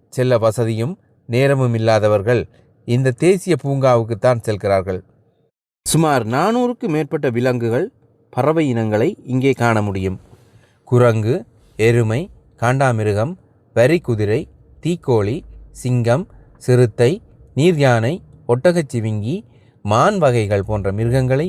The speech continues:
இங்கே காண முடியும். யானைகள், காண்டாமிருகம் போன்றவற்றின்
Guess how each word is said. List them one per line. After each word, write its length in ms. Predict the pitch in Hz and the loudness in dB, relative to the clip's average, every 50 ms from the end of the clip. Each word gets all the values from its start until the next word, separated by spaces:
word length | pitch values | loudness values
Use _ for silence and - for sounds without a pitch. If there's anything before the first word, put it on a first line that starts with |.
| 180 170 | -6 -4
இங்கே 260 | 127 120 113 117 110 | -4 -2 -2 -2 -2
காண 220 | 95 110 104 101 98 | 0 0 -2 0 -2
முடியும். 380 | 95 95 95 90 92 92 90 - - - - - - - _ - _ _ _ _ _ _ _ _ _ - | -4 -4 -4 -4 -4 -6 -6 -8 -12 -20 -20 -20 -20 -20 _ -20 _ _ _ _ _ _ _ _ _ -2
யானைகள், 560 | 104 110 110 110 110 110 107 98 107 117 160 175 - - | 0 2 2 4 2 2 0 0 -2 -2 -2 -4 -8 -12
காண்டாமிருகம் 680 | - - 117 120 120 113 117 113 113 113 110 110 113 110 | -4 0 0 2 2 4 2 2 2 0 0 0 -2 -2
போன்றவற்றின் 640 | 104 110 113 107 110 110 110 110 - - 110 104 | -2 -2 -2 0 0 0 0 -2 -4 -4 -6 -6